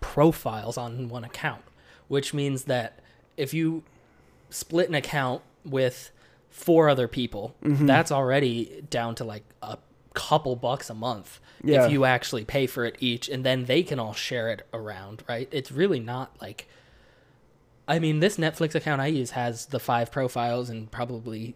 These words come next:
Speaker 1: seven or eight people throughout my family use it, and we've never had an issue.
Speaker 2: Yeah, and, like, when you were trying to use Hulu, it was like, "Oh, this isn't, like, the state you're subscribed
Speaker 1: Yeah,
Speaker 2: in."
Speaker 1: I
Speaker 2: And so
Speaker 1: can't use Hulu with live T V in Seattle anymore.
Speaker 2: Yeah, there
Speaker 1: I'm very
Speaker 2: are,
Speaker 1: upset.
Speaker 2: there are ways for these companies to figure out,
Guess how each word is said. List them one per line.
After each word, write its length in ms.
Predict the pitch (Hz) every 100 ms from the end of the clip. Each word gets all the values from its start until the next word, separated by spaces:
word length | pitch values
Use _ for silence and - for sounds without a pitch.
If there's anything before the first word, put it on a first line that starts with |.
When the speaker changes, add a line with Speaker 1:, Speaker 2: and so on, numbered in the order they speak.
| -
Speaker 1:
seven 340 | - 135 135
or 100 | 123
eight 140 | 123 -
people 380 | 127 131 127 123 -
throughout 320 | 131 120 117
my 100 | 113
family 380 | - 123 123 107
use 260 | 110 123
it, 220 | 165 170 - _
and 300 | 117 104 98 98 120
we've 180 | 120
never 360 | 120 123 127 113
had 180 | 120 113
an 80 | -
issue. 320 | - - - _ -
Speaker 2:
Yeah, 200 | 170 151
and, 120 | 131
like, 140 | 147 151
when 100 | 151
you 60 |
were 60 | 151
trying 280 | - 156 156
to 60 |
use 180 | 135 127
Hulu, 420 | 151 151 123 107
it 20 | 107
was 140 | 120
like, 160 | 117 -
"Oh, 160 | 127
this 220 | 107 120 127
isn't, 240 | 127 64
like, 140 | 110
the 80 | 104
state 340 | - - 117 78
you're 140 | 85
subscribed 420 | - - - 143
Speaker 1:
Yeah, 180 | 196 185
Speaker 2:
in." 60 | 95
Speaker 1:
I 120 | 180 -
Speaker 2:
And 160 | 120 120
so 240 | 143 127
Speaker 1:
can't 220 | 196 208
use 260 | 165 175 -
Hulu 340 | 175 175 165
with 140 | 151 143
live 260 | 147 143
T 160 | - 135
V 280 | 139 139 113
in 240 | 131 123
Seattle 420 | - 127 127 113
anymore. 400 | 107 90 78 73 -
Speaker 2:
Yeah, 100 | 143
there 180 | 143 117
Speaker 1:
I'm 60 |
very 200 | 151 160
Speaker 2:
are, 20 | 156
Speaker 1:
upset. 220 | - 139
Speaker 2:
there 120 | 135
are 240 | 143 165
ways 640 | 160 139 139 143 127 - -
for 540 | - - 139 131 127
these 180 | 123 -
companies 500 | 147 143 127 113 120
to 60 | 117
figure 400 | - 123 117 117
out, 380 | 117 113 107